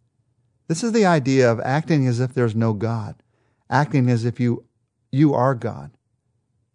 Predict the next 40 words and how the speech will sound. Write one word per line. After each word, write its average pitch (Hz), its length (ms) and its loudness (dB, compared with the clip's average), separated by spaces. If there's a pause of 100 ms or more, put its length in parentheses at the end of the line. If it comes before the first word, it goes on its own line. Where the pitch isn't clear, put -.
(340)
And 110 160 -4
it's 127 140 -2
easy 202 180 2
to 113 180 2 (140)
point 143 260 0 (400)
fingers 123 280 2
at 104 80 2
others 131 260 2
about 120 240 -2
this 117 140 -10
thing 113 160 -2
of 101 100 -2
being 107 240 0
godless. 110 560 -4 (720)
I 190 120 2
love 147 220 -2
the 104 80 -2
Lord. 101 360 -10 (840)
But 117 120 -6
the 120 80 -6
truth 175 260 0
is, 135 140 2
I 143 100 2
can 143 160 -4
still 123 260 0
act 110 220 -2
godless 107 640 -8 (240)
when 113 120 -2
I 131 100 0
depend 110 420 -4
only 110 320 -4
on 107 180 -4
myself. 107 500 -8
In 104 60 -10
fact, 101 220 -8
I 107 60 -6
do 101 200 -4
it 101 80 -4
every 107 220 -8
day. 113 300 -16